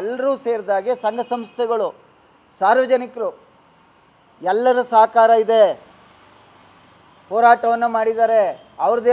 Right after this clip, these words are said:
ಆದ ರೀತಿಯಲ್ಲಿ ಸಹಕಾರವನ್ನು ಕೊಟ್ಟಿದ್ದಾರೆ.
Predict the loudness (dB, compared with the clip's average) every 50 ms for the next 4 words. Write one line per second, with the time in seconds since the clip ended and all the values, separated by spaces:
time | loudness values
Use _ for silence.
0 | 6 6 4 2 -2 -6 -6 -8 -6 -4 -2 0 4 4 4 4 4 0 -4 -12
1 | _ _ _ _ _ _ _ _ -4 -2 -2 0 2 4 4 4 4 2 0 -2
2 | -6 -8 -8 -8 -8 -8 -6 -2 -2 0 0 0